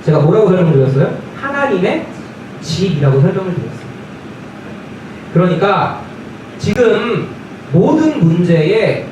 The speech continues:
여러 가지 이제 원인들이 있지만 가장 근본적인 문제는 아까 제가 말씀드린 그 레위 사람이 자기 첩을 자기가 내준 걸 숨겨버리고 거짓말로 이제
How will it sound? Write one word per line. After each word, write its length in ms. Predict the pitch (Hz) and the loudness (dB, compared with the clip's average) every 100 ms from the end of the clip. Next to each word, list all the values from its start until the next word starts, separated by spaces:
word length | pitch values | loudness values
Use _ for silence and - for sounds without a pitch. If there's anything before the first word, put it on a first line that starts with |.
| - | -4
여러 200 | 143 226 | 0 2
가지 320 | 240 254 226 202 | 2 2 2 4
이제 100 | 180 | 4
원인들이 440 | 127 160 165 151 120 | 4 2 2 0 -2
있지만 420 | - 131 135 208 - - - - - - - - | -6 -6 -6 -8 -10 -14 -16 -16 -16 -16 -14 -8
가장 1040 | - - 269 277 277 262 247 - 170 151 - - - - - - - - | -2 2 2 2 2 0 0 0 -2 -6 -10 -14 -16 -16 -14 -14 -14 -2
근본적인 760 | - 214 320 320 254 226 202 139 | 0 4 4 4 4 4 2 2
문제는 540 | 131 131 175 220 - - - - - - - - - - - - - - | 0 2 2 2 0 -8 -14 -16 -16 -16 -16 -14 -14 -14 -16 -16 -16 -8
아까 260 | - 165 165 | -2 0 2
제가 160 | 143 139 | 2 0
말씀드린 720 | - 139 135 127 113 160 - - - - - | -2 -2 -2 -2 -4 -4 -6 -10 -14 -16 -2
그 560 | 156 156 147 139 123 110 | 4 4 4 2 2 2
레위 320 | 143 165 185 | 4 4 2
사람이 640 | 170 147 139 143 214 339 - - - - - - - - | 2 2 2 2 0 -2 -6 -12 -14 -14 -16 -16 -16 -6
자기 340 | - 151 170 | -2 2 2
첩을 520 | 170 285 285 277 247 185 | 0 2 2 2 2 4
자기가 340 | 143 156 156 139 | 2 2 2 4
내준 260 | 135 139 | 2 4
걸 120 | 147 160 | 2 2
숨겨버리고 920 | - 262 233 170 135 156 302 - - - - - | 0 0 2 4 4 4 2 0 -6 -14 -16 -6
거짓말로 680 | 139 175 208 247 202 180 156 | 0 2 2 2 2 4 4
이제 400 | 131 160 254 294 | 2 2 0 -2